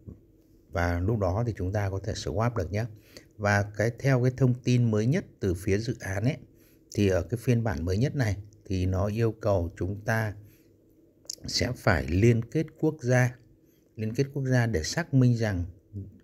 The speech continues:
quốc gia chúng ta đang sinh sống không thuộc trong những quốc gia bị cấm. Đó, thì ở cái video này mình sẽ cập nhật cho mọi người về cái cách liên kết cái vùng quốc gia, à, để, à,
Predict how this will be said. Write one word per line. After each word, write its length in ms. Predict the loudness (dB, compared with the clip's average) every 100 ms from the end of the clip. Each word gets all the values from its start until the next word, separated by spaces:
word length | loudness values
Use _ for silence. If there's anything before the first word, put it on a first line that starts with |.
| _ _ -2
quốc 160 | -2 0
gia 200 | 0 0
chúng 280 | -2 -6
ta 160 | 0 0
đang 160 | 0 -2
sinh 200 | -4 -4
sống 340 | 0 0 0 -4 -16 -20 -20 0
không 280 | 4 4
thuộc 160 | 2 0 0
trong 200 | -4 -2
những 140 | -4 -4
quốc 140 | -6 -4
gia 180 | -4
bị 140 | -4 -6 0
cấm. 220 | 4 4 0 -14 _ _ _ _
Đó, 280 | -4 -2 -2 -2
thì 100 | -2
ở 100 | -2 -2
cái 100 | -2
video 320 | 0 0 2
này 160 | 2
mình 160 | 0 0
sẽ 140 | -2
cập 240 | -4 0 -2 -2
nhật 140 | -6 -6 -2
cho 120 | -2
mọi 220 | 0 -2
người 380 | 0 2 2 0 -6 _ _ -20 -6
về 120 | -4
cái 140 | -4 -6 -4
cách 140 | -4 0
liên 260 | 0 0
kết 260 | 0 0 -2 -6 -4
cái 120 | -2
vùng 320 | 2 4 4 2
quốc 140 | 0
gia, 420 | 0 -2 -2 -4 -8 -16 _ _ _ _ _ -8
à, 180 | -4
để, 320 | 0 0 0 -4 -12 _ -6
à, 240 | 0 0